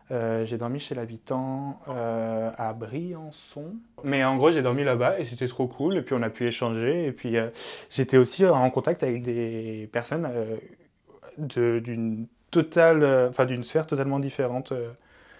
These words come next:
que moi. Je, ils trouvaient ça, par exemple, euh, incroyable que je fasse ça.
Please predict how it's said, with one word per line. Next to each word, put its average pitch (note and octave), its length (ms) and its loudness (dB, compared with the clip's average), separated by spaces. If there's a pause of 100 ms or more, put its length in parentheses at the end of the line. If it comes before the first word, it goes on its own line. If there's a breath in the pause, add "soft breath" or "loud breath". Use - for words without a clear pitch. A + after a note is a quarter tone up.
(220 soft breath)
que C3+ 80 -2
moi. A#2+ 280 -4 (140)
Je, A#2 540 -4
ils A#2 100 -8
trouvaient A#2 220 -6
ça, B2+ 140 -2
par B2 120 -6
exemple, B2 300 -2
euh, A2+ 200 -2
incroyable C#3 500 0
que B2+ 100 -6
je B2 100 -6
fasse A#2 220 -10
ça. C#3+ 400 -6